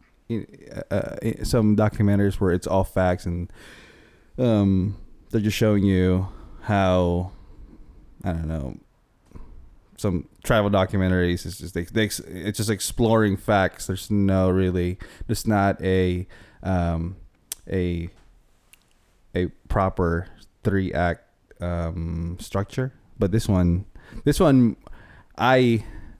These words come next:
I felt like after, well, I've watched it before and I, I rewatched it again, and I felt like some, I feel like some,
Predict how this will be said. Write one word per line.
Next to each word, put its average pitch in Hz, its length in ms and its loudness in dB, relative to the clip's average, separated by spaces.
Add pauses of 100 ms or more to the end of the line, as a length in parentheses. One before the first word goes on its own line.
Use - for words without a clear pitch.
(140)
I 107 80 0
felt 156 200 4
like 131 200 4
after, 127 460 4
well, 120 280 6
I've 117 100 4
watched 131 300 4
it 117 100 -2
before 104 400 4
and 95 160 2
I, 98 260 2
I 104 40 6
rewatched 101 420 4
it 104 60 -4
again, 98 280 0
and 90 120 -2
I 92 40 0
felt 120 240 2
like 104 280 2
some, 117 340 2 (260)
I - 40 -2
feel 180 60 2
like 175 40 2
some, 127 400 4